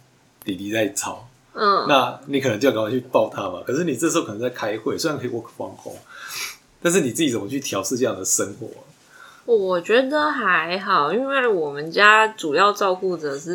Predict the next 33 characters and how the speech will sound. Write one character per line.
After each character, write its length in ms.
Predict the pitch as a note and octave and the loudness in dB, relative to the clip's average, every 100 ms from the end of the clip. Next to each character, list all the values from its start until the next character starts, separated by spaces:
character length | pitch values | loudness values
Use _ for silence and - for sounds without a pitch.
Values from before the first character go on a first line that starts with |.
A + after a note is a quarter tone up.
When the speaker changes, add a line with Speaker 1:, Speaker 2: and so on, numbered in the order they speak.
| F3 | 4
Speaker 2:
爸 240 | G3+ E3+ D#3 | 10 10 10
爸。 240 | - - | 4 4
Speaker 1:
<laughs> 160 | - - | 6 6
等 300 | B3 - - | 6 10 10
一 40 | C4 | 12
下， 200 | D#4 G3+ | 12 12
我 60 | |
们 100 | - | 12
谈 200 | - C5+ | 10 12
不 60 | - | 12
下 200 | - G#4+ | 12 10
去。 60 | - C5 - F#4 | 12 10 12 10
Speaker 2:
<laughs> 1600 | F4 E4+ - B4 B4 - F#4 E4+ F4+ - - - F#4+ - - G#4+ | 10 8 10 12 12 12 12 10 10 10 10 10 8 10 10 12
这 280 | E4 C4+ G3+ | 12 12 12
我 100 | F#3+ | 12
是 80 | D#4+ | 12
在 160 | F4 | 10
说 180 | E4+ D#4 | 10 8
实 280 | - - D#3+ | 6 2 2
话， 240 | G3 - | 4 4
就 100 | G#3+ | 6
是 100 | A#3 | 4
对 120 | A#3+ G#3 | 6 4
我 120 | C#3+ | 6
来 180 | C#3+ D3 | 4 4
说， 500 | - E3 D#3 D#3+ D#3 | 2 2 4 4 2
我 60 | |
们 120 | D#3 E3+ | 0 6
家 260 | F#3 F3 | 8 8
的 60 | E3 | 6
状 180 | D#3+ D#3 | 0 0
况 220 | D3+ D3+ | -4 -4
是， 280 | D#3+ D#3 | -6 -6